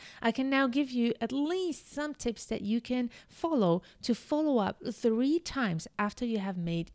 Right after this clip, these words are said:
your first request. So these are particularly when you don't get an answer.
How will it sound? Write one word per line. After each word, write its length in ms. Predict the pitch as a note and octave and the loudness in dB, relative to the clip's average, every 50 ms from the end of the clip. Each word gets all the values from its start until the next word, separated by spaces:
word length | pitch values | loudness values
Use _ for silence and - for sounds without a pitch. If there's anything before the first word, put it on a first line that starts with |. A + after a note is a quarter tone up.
| - | -8
your 140 | - F3 E3 | -6 -6 -6
first 480 | - - - E3 E3 E3 - - - - | -4 -4 -2 -2 -2 -2 -4 -6 -6 -6
request. 520 | E3+ D#3+ - - E3+ E3+ E3+ - - - - - - - - | -8 -6 -6 -6 -6 -6 -6 -8 -10 -12 -14 -14 -16 -14 -2
So 160 | - - C4 | 2 2 4
these 260 | A3 B3 E4+ F#4+ - | 4 4 2 2 4
are 140 | F#4+ C#4+ G#3+ | 2 2 2
particularly 920 | - - - B3 A3 - - E4+ - - C#4 A#3 A3 G3 F#3 F3+ F#3 - - | 0 -4 -4 -4 -2 0 0 0 0 0 0 0 2 2 2 2 2 0 0
when 200 | F#3+ G3+ G3 F#3+ | 2 2 2 2
you 120 | F#3 F#3 | 0 -2
don't 420 | E3 - - G3 G3 F#3+ F#3+ F#3 | -2 0 0 0 2 2 0 -2
get 220 | E3+ F3 E3 D#3+ E3 | -2 -2 -4 -4 -4
an 160 | D#3+ E3 E3 | -4 -2 0
answer. 480 | F#3 F#3+ F3+ E3 - - - - - | 0 2 0 0 -2 -6 -6 -8 -10